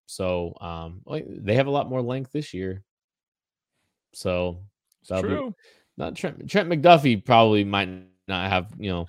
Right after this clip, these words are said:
Speaker 1: great,
Speaker 2: I'll tell you
Speaker 1: that
Speaker 2: what.
Speaker 1: might be,
Speaker 2: How about,
Speaker 1: that might be
Speaker 2: how
Speaker 1: a tough
Speaker 2: about we
Speaker 1: one.
Speaker 2: don't get Trent McDuffie matched up against Mike Williams? Let's just go ahead and forward that one on to Steve Spagnuolo right now and say, "Hey,
Speaker 1: Yeah.
Speaker 2: buddy, that's a, that's a bad idea. Let's,
Speaker 1: Yeah,
Speaker 2: let's
Speaker 1: and,
Speaker 2: try
Speaker 1: and,
Speaker 2: not to do that."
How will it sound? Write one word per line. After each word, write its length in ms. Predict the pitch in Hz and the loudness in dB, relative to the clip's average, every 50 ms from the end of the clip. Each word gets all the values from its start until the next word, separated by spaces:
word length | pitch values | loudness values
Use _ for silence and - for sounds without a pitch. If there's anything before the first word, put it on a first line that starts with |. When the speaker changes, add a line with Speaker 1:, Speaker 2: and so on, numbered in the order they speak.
| _ - | _ -2
Speaker 1:
great, 140 | 101 95 87 | 0 0 2
Speaker 2:
I'll 40 | - | 4
tell 140 | - 254 208 | 4 4 4
you 140 | 175 151 | 4 4
Speaker 1:
that 60 | 131 120 | 2 4
Speaker 2:
what. 140 | 117 107 | 4 4
Speaker 1:
might 140 | 92 107 95 | 4 4 2
be, 160 | 90 95 87 90 220 | 2 0 0 2 2
Speaker 2:
How 60 | 269 | 4
about, 320 | 269 285 269 240 202 180 | 6 6 6 4 2 0
Speaker 1:
that 60 | 175 | -2
might 100 | 160 120 | -2 0
be 80 | 98 196 | 0 2
Speaker 2:
how 60 | 208 | 2
Speaker 1:
a 40 | 208 | 2
tough 80 | 233 226 | 2 2
Speaker 2:
about 80 | 190 170 | 2 0
we 100 | 175 160 | -2 -2
Speaker 1:
one. 100 | 143 123 | 0 4
Speaker 2:
don't 320 | 147 151 180 165 - 127 | 4 4 4 4 -2 -2
get 240 | 113 143 147 151 - | -2 0 0 -2 -4
Trent 280 | - - 135 - - | -4 -4 -4 -4 -2
McDuffie 480 | 107 107 95 - 123 113 107 - 107 98 | -4 -6 -2 2 2 2 2 2 -2 -4
matched 360 | 95 101 104 95 - - - | -2 -2 -2 -2 -2 -2 -2
up 120 | 101 95 - | -2 -2 -2
against 320 | 92 92 95 90 - - | -6 -8 -8 -10 -10 -8
Mike 300 | 101 95 92 90 - - | -8 -8 -8 -8 -8 -8
Williams? 420 | 90 87 76 62 - - - - - | -8 -6 -8 -10 -14 -18 -20 -8 0
Let's 180 | - 180 190 - | 0 2 2 2
just 160 | 262 202 - | 0 0 2
go 240 | - 170 170 160 147 | 4 4 6 6 4
ahead 440 | 127 107 123 120 113 107 101 104 - - | 4 4 2 2 2 0 -2 -4 -6 -8
and 380 | 110 107 104 107 107 107 101 - | -6 -6 -4 -4 -6 -6 -8 -6
forward 400 | - 147 151 156 151 139 120 104 | -2 0 2 4 4 2 2 2
that 180 | 113 113 95 | 0 0 0
one 140 | 98 113 107 | -2 -4 -4
on 160 | 107 104 104 | -4 -4 -4
to 80 | 101 98 | -6 -8
Steve 320 | - - 110 104 92 - | -6 -6 -6 -6 -6 -4
Spagnuolo 500 | - 110 104 101 101 101 98 95 90 82 85 | -2 -2 -2 0 0 -2 -4 -2 -4 -4 -6
right 360 | - - 95 95 104 107 - | -6 -4 -4 -4 -4 -4 -6
now 540 | 98 101 101 95 92 87 82 82 82 92 95 - | -6 -6 -4 -4 -4 -4 -4 -6 -8 -8 -8 -6
and 160 | 98 - - | -8 -6 -4
say, 200 | - 113 98 92 | 0 0 2 2
"Hey, 160 | 98 98 147 | 4 4 4
Speaker 1:
Yeah. 60 | 139 120 | 4 6
Speaker 2:
buddy, 400 | 123 120 117 120 127 120 - _ _ _ _ _ _ _ _ _ | 4 4 4 2 0 -4 -4 _ _ _ _ _ _ _ _ _
that's 200 | - 131 123 - | 0 0 0 0
a, 60 | 143 - _ _ | -4 -12 _ _
that's 200 | - 127 120 107 | -2 -2 0 0
a 60 | 113 98 | -2 -4
bad 580 | 90 131 - - 120 123 120 113 113 110 104 | -4 -4 0 2 4 4 4 4 2 2 2
idea. 560 | 104 101 98 95 90 - - 101 85 69 64 76 | 0 0 0 -2 -6 -8 -10 -12 -12 -12 -12 -10
Let's, 220 | 87 101 98 - | -8 -8 -6 0
Speaker 1:
Yeah, 220 | 131 123 123 120 113 | 2 4 4 4 4
Speaker 2:
let's 100 | 104 98 | 2 -2
Speaker 1:
and, 100 | - - | -6 -10
Speaker 2:
try 360 | - - 135 131 120 110 107 | -6 0 2 2 2 2 2
Speaker 1:
and, 80 | 104 | 0
Speaker 2:
not 200 | 101 98 95 - | -2 -4 -6 -6
to 80 | - 90 | -10 -14
do 140 | - 82 76 | -16 -16 -16
that." 240 | - 85 87 - | -16 -18 -20 -20